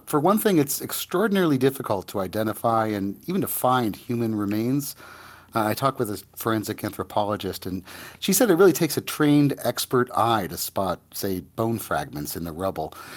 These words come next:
And then there's a huge concern about toxics. This fire burned so many buildings and vehicles that it unleashed just a whole stew of hazardous chemicals. So search and rescue teams are moving extremely methodically.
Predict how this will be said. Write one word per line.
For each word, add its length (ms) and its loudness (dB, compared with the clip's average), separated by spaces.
And 340 2
then 140 6
there's 160 4
a 20 -2
huge 460 0
concern 360 0
about 280 -2
toxics. 880 -2
This 300 -4
fire 360 4
burned 240 -2
so 240 2
many 180 2
buildings 540 2
and 160 -6
vehicles 680 2
that 120 0
it 220 -8
unleashed 460 4
just 200 -4
a 40 2
whole 260 2
stew 600 0
of 100 -8
hazardous 440 -4
chemicals. 600 -8
So 260 4
search 260 2
and 100 4
rescue 320 2
teams 340 2
are 80 4
moving 280 2
extremely 640 -2
methodically. 640 -6